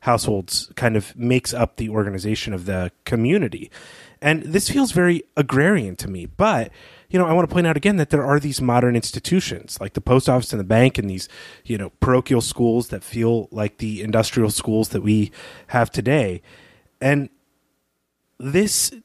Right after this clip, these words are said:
town, we learn, is a really small town. There's only about three hundred people in it. So even in these small towns, there are these touches of modernity, which is, I think, why, Glenn, you feel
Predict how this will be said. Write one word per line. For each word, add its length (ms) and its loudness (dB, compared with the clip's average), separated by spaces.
town, 320 2
we 100 4
learn, 220 4
is 160 -2
a 60 2
really 500 0
small 340 0
town. 220 -8
There's 160 -12
only 220 0
about 320 0
three 160 0
hundred 320 0
people 320 -2
in 80 -8
it. 160 -12
So 420 0
even 280 2
in 120 2
these 180 0
small 260 0
towns, 360 -6
there 120 -4
are 60 0
these 220 -6
touches 440 -2
of 280 -2
modernity, 640 2
which 240 -6
is, 100 -2
I 100 2
think, 280 -4
why, 180 2
Glenn, 220 -2
you 80 -6
feel 400 2